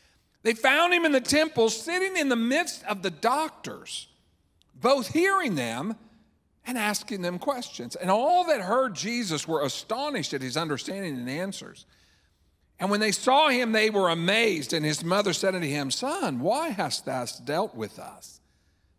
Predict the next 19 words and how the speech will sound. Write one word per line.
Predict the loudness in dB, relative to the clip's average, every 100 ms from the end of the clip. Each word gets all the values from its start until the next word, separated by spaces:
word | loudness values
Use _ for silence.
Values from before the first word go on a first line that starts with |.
| _ _ _ _ _ _ _
Behold, | -14 -2 2 2 2
thy | -2
father | 0 -2 -2
and | -2
I | -4
have | -4
sought | -8 -6 -6 -6 -6
thee | -8 -8
sorely.'" | -6 -4 -2 -2 -4
We | -2 -2
were | -2 -4
a | -6
nervous | -2 0 0 -4 -8
wreck. | -6 -8 -8
We | -6
were | 0 0 0
upset. | -4 -6 -8 -10 -10 -10
We | -8 -4
were, | -4